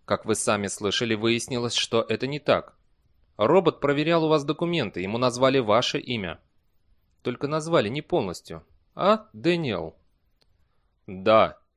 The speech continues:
мое имя роботу назвали не полностью», согласился Дэниел. «Вас ведь зовут не Дэниел Олива, а Р Дэниел Олива, верно? То есть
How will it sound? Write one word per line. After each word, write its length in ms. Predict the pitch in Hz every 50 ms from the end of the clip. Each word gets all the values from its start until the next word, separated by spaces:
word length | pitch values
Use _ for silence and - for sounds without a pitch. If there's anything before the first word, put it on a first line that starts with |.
| _ _ -
мое 380 | 87 90 90 92 92 95 92
имя 400 | 90 - - 110 123 147 160 160
роботу 400 | 143 127 135 135 135 131 - 139
назвали 460 | 135 135 123 101 98 95 92 95 101
не 120 | 101 107 110
полностью», 720 | - - 113 117 120 120 107 92 - - - - 82 78 - _ _ _ _
согласился 720 | - - - 87 90 90 85 - - 127 123 - - 120
Дэниел. 360 | 104 107 95 82 80 78 80 _ _ _ _ _ _ _ _ _ _ _ _ _ _ _
«Вас 360 | - 92 95 117 139 147 147 -
ведь 180 | 156 156 143
зовут 440 | 147 165 170 160 123 95 - _ _ _ _ _ _ -
не 200 | 98 110 127 131
Дэниел 540 | 113 104 107 110 120 147 170 185 185 175 -
Олива, 520 | 170 175 170 135 107 87 87 82 82 - _ _ _ _ _ _ _ _ _ -
а 280 | 107 104 107 - - _ _ -
Р 360 | 175 180 175 156 123 110 - _
Дэниел 560 | - 101 98 117 113 110 107 101 95 90 - - -
Олива, 480 | 113 107 101 95 82 85 82 78 - _ _ _
верно? 520 | 98 101 131 180 220 226 214 151 95 85 - _ _ _ _ _ _ _ _ _ _ _
То 100 | - 113
есть 300 | 120 120 - - - -